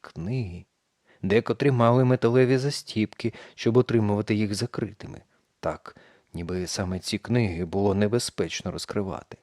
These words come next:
Чарліна вже тримала в руках найближчу, як раптом виявила на столі аркуш цупкого паперу, покритий нерівним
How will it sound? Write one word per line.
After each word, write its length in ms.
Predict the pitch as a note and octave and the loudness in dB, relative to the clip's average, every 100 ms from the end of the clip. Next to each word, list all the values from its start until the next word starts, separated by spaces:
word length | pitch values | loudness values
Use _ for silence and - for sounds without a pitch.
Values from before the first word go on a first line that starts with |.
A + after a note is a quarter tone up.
| _ _ _ _ _ _ _ | _ _ _ _ _ _ _
Чарліна 400 | - E2 A#2 A2+ | -16 -6 -2 0
вже 340 | F#2 F2+ G#2 G2 | 0 2 2 0
тримала 500 | - F#2+ A2 G#2+ F#2 | -2 -2 0 0 -4
в 80 | |
руках 420 | E2 - A#2 A#2 - - - | -8 -6 -4 -4 -10 -20 -8
найближчу, 960 | A2 A#2 A2 G#2 C3+ F#3+ F#3 - - - - _ | 0 2 2 2 2 2 0 -4 -12 -14 -18 _
як 160 | - - | -18 0
раптом 380 | A#2 - G#2 F#2 _ _ _ - | 0 0 -4 -4 _ _ _ -12
виявила 460 | F2 G#2 A2+ A#2+ | -6 -4 -2 0
на 140 | B2 A2 | -2 -4
столі 400 | - F#2 A2 G#2+ | -8 -8 -6 -4
аркуш 520 | G2 - A2 - - | -6 -6 -10 -10 -14
цупкого 520 | - G#2+ - G2+ G2+ | -10 -10 -6 -4 -4
паперу, 440 | - D#2+ - A#2+ A#2+ | -6 -10 -4 -4 -2
покритий 680 | - G2+ - G#2+ - A2+ A2+ | -4 -6 -4 -6 -4 -6 -6
нерівним 600 | G2 G#2+ G2 F#2 F#2+ | -4 -2 -2 -4 -6